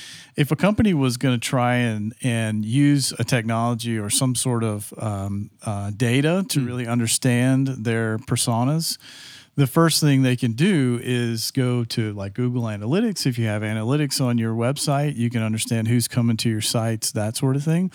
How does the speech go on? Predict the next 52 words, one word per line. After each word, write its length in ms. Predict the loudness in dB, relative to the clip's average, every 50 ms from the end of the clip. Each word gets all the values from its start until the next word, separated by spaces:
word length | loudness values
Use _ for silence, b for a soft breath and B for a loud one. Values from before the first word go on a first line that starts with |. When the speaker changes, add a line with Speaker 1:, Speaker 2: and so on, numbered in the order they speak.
| B B B B B B B B B _
Speaker 1:
But 80 | 0 2
that's 240 | 2 2 2 2 4
really 240 | 4 6 6 6 6
only 320 | 4 4 4 4 4 4
telling 380 | 2 2 2 2 4 4 4 4
you 380 | 4 4 4 2 0 -2 -2
the 160 | 0 0 0
data 400 | 2 2 2 4 4 4 2 2
that 160 | 0 -2 -2 -2
you're 160 | -2 -4 -4
attracting 560 | -4 -2 -2 -2 -2 -4 -4 -4 -6 -6 -6
today. 500 | -4 -2 -2 0 -2 -2 -4 -6 -10 -12 -14
Speaker 2:
Right. 260 | -16 -16 -16 -16 -8 -4
Speaker 1:
It 140 | -2 0 0
may 160 | 2 2 4
not 200 | 4 4 2 2
be 140 | 2 4 4
who 100 | 4 6
you 180 | 6 4 4 4
really 300 | 2 2 2 2 2 0
want 480 | 0 0 0 0 0 0 -2 -4 -8
to 80 | -10 -6
come 200 | -4 -2 -2 -2
to 60 | -2
your 140 | -2 -4 -4
site. 460 | -2 0 0 0 0 -2 -4 -6 -8 -6
It 120 | -2 0 2
may 160 | 2 2 2
just 240 | 0 0 -2 -2 0
te-, 140 | 0 0 2
that's 240 | 2 0 0 2 2
just 180 | 0 2 2
gonna 140 | 2 2 2
tell 200 | 2 2 2 2
you 160 | 4 4 2
the 120 | 2 0 0
state 300 | 0 0 2 2 2 2
of 100 | 0 0
the 60 | 0
union, 340 | 2 2 2 2 0 -2 -4
as 160 | -4 -6 -6
we 80 | -6
call 320 | -6 -6 -6 -6 -4 -6 -6
it, 100 | -6 -6
you 100 | -6 -6
know, 140 | -4 -4 -4
and 140 | -4 -4
say, 140 | -4 -4 -4
Speaker 2:
Mm-hmm. 80 | -4 -6
Speaker 1:
"Okay, 320 | -6 -4 -4 -2 -2 -2 -4
we're 180 | -4 -4 -2
getting 460 | -2 0 0 0 2 0 0 -2 -4